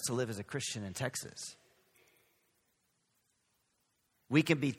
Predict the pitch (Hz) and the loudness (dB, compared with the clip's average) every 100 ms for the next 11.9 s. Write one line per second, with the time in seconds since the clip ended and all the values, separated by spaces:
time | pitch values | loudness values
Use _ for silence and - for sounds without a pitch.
0 | - 131 - 127 117 127 110 147 170 175 | -2 0 2 0 0 -2 2 2 2 0
1 | 143 185 185 - 98 - 127 - - - | 0 0 0 0 -2 0 0 0 -6 -10
2 | 175 - - - - - _ _ _ _ | -8 -6 -6 -8 -8 -12 _ _ _ _
3 | _ _ _ _ _ _ _ _ _ _ | _ _ _ _ _ _ _ _ _ _
4 | _ _ _ _ _ _ 123 131 165 165 | _ _ _ _ _ _ 2 4 4 4
5 | 160 147 139 127 175 185 165 185 156 139 | 4 2 4 6 6 8 6 4 4 4
6 | 113 113 - 175 - 139 110 120 127 113 | 4 2 2 2 2 0 0 -2 -2 -2
7 | - - - 185 190 156 107 151 135 - | -12 2 6 6 6 0 2 2 2 -2
8 | - 143 151 143 117 135 160 175 180 185 | -8 4 4 4 0 6 12 12 10 4
9 | 160 180 175 - 151 139 135 127 170 165 | 2 4 4 4 0 2 0 4 4 4
10 | 160 175 165 160 - 190 - 190 170 139 | 2 4 2 2 2 2 2 2 4 6
11 | 156 180 - 160 139 120 - - | 6 6 2 4 4 2 -2 -10